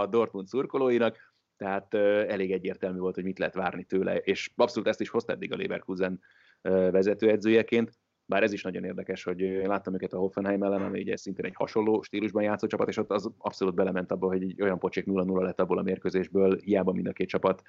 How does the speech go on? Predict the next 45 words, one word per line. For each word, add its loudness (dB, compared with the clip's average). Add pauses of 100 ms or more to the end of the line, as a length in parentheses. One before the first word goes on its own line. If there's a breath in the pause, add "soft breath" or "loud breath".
(140 soft breath)
labdabirtoklásra 0
törekedik, 2
de 2
annál 4
nem 2
mindig -2
sokkal -4
többre, 2 (300 soft breath)
hogy -6
abból -2
ilyen -2
is, -12
ö, 2
ki -8
tud -6
sülni. 2 (420 soft breath)
Minden 4
esetre 2
itt 2
most -4
a -10
Dortmund 2
ellen -4
nagyon 0
nem 0
működtek, 0 (300)
ö, 4 (360)
és -10
ami 2
meg, 2
hát, -4
nagyon -2
látványos, -2
az -10
meg -10
Paco -8
Alcácer. -6
Tehát -8
ott, -4
ha -8
csak -4
a -4
számokat -4
látja -4
valaki, -2